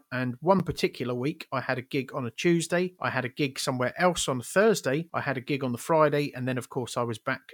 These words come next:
at my original venue on the Tuesday. And this did a lot to satisfy that creative desire and those creative urges that I have. And it left me feeling very, very fulfilled and very, very satisfied.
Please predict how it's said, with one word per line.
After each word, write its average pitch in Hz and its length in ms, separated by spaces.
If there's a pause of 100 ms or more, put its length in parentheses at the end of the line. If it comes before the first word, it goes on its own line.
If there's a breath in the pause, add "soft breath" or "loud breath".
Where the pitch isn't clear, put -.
(100)
at 127 100
my 117 360
original 127 460
venue 117 440
on 123 120
the 110 80
Tuesday. 135 560 (340 loud breath)
And 135 160
this 175 300 (100)
did 135 140
a 131 80
lot 139 240 (120)
to - 120
satisfy - 640
that 117 220
creative 123 640
desire 113 500
and 120 100
those 117 200
creative 120 500
urges 120 360
that - 120
I 107 240
have. 113 240 (420 soft breath)
And 127 160
it - 100
left 151 320
me 135 140
feeling 135 560
very, 147 280
very 127 340
fulfilled 151 720
and 131 120
very, 143 220
very 123 240
satisfied. 175 760